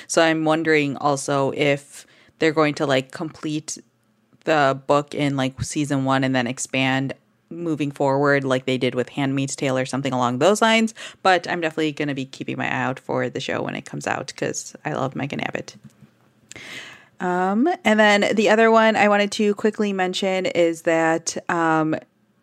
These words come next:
White Teeth by Hari Kunz-, I don't know how to say his last name, Kunzuru, um, has been picked up, um, for a first look deal with Universal Cable Pro-, Productions. Um, I believe that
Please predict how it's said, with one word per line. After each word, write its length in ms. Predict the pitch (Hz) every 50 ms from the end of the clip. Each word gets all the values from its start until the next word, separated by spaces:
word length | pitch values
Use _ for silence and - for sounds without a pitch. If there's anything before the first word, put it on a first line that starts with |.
| _
White 340 | - 180 185 180 185 202 -
Teeth 380 | - - - 214 233 254 - - -
by 680 | - 180 175 170 170 165 170 170 165 165 165 160 156 - -
Hari 680 | - - - 185 185 180 185 180 175 170 170 165 156 - _ _ _ _ _ _ _ _
Kunz-, 420 | - - 190 175 175 170 - - - _ _ -
I 180 | - 147 143 143
don't 240 | 143 - 147 143 131
know 60 | 135
how 80 | 143
to 80 | 139 139
say 120 | 139 147
his 140 | 139 139 135
last 200 | 135 131 139 -
name, 300 | 147 135 131 127 131 147 - - - - _ _
Kunzuru, 640 | - 196 180 170 175 175 180 190 226 247 285 330 311 - _ _ _ _ - - -
um, 440 | - 185 175 170 170 165 165 165 160 - - _
has 380 | - 175 196 180 175 175 170 -
been 320 | - - 180 175 170 170
picked 280 | 165 - 190 165 - -
up, 300 | - 156 156 156 - - - - -
um, 340 | 170 160 156 147 147 147 143
for 360 | - - 175 160 151 151 -
a 120 | - 156
first 360 | 156 - 175 165 156 - -
look 220 | 170 165 160 - _
deal 240 | 180 180 175 180 175
with 180 | 165 160 -
Universal 420 | 170 165 160 147 147 151 - 156 156
Cable 460 | - - 165 156 165 160 160 156 151
Pro-, 300 | - - - 175 160 - - _
Productions. 600 | - 185 160 151 156 - - 180 175 170 175 175 - - - - - - -
Um, 300 | - 170 170 165 165 -
I 80 | - 185
believe 400 | 170 185 185 190 196 202 208 196
that 420 | 196 185 170 165 156 156 151 -